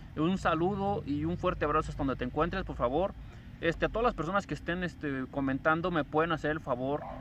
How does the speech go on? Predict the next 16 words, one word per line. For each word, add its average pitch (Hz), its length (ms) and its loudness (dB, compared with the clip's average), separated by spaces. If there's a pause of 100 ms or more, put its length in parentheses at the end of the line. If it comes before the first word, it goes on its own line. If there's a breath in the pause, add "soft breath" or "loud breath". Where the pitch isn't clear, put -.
(260)
de 127 500 0 (300)
comentar 147 560 2
desde, 165 200 0
desde 127 280 -2
qué 165 220 -2
lugar 156 560 4
me 139 240 0
están 139 400 -2
comentando, 143 580 -2
desde 127 180 -4
qué 143 120 -6
lugar 135 260 0
visitan 143 380 -4
mis, 123 120 -4 (120)
mis 123 320 -4
videos. 156 420 0